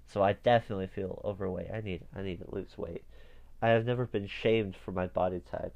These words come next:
I don't know. People like to make tall jokes, although short jokes are too funny. So we'll, we'll do that. I consider myself to be physically attractive. Well, I've made it quite clear this entire time that I really don't. Someone out there thinks I'm attractive,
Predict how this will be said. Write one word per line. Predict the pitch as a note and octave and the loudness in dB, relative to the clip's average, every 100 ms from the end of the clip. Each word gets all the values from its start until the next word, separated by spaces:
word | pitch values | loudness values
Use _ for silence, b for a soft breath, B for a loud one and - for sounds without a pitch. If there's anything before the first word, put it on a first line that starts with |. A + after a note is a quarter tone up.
| - | -4
I | |
don't | C#3 - | -4 -2
know. | F2+ F#2 G#2+ - - | 2 4 4 0 -10
People | - C#3+ C3 | -4 -2 4
like | A2+ - | 4 4
to | A2 | -2
make | F#2+ - | -4 0
tall | F2 F#2+ | 2 2
jokes, | G2+ F#2+ F#2 - - B B B B - - | 2 2 0 -6 -20 B B B B -6 -2
although | G2+ F#2+ F2+ - | 2 2 2 -2
short | - A2+ - | 0 0 2
jokes | F#2 E2+ - | -2 -2 -6
are | |
too | - F2+ | -6 -8
funny. | - D#2+ C#2+ A1+ - b b - | -6 -8 -8 -10 -14 b b -20
So | - C2 C2+ | -12 -8 -4
we'll, | C2 G#2+ - | 2 2 4
we'll | A2 G2+ | 2 2
do | F#2+ F#2 | -2 -4
that. | F2 F2 - b b b | -2 -4 -8 b b b
I | - | -8
consider | - B2 - D#3+ D3+ | -4 -4 4 6 6
myself | C#3 - C3+ | 4 4 2
to | - | 2
be | A#2 | -4
physically | A#2 A#2 A2+ - A2 | 0 -2 -2 -2 -2
attractive. | G#2 G2+ F#2 - F#2+ | 0 0 0 -2 -6
Well, | G2+ | 0
I've | A#2+ A#2 G#2 | 2 2 0
made | G#2 | -4
it | F#2+ | -4
quite | - A2 - | -4 -4 -2
clear | G#2 G#2 | -2 -2
this | G2+ | -4
entire | G#2 - G2 G2 | -10 -8 -8 -8
time | G2 G2 F#2+ | -8 -8 -8
that | G2 | -6
I | |
really | G#2+ G#2+ F2 - b b b - A2+ | -4 -2 -4 -8 b b b -10 -4
don't. | A2 G2+ - - b - | 0 0 0 -10 b -2
Someone | - G#3 F#3 | 6 10 10
out | C#3 | 10
there | C#3+ | 4
thinks | C3 C3 B2 | 2 -2 -2
I'm | A2 | -6
attractive, | G#2 G#2 G#2 - G#2 | -2 -4 -2 -4 -4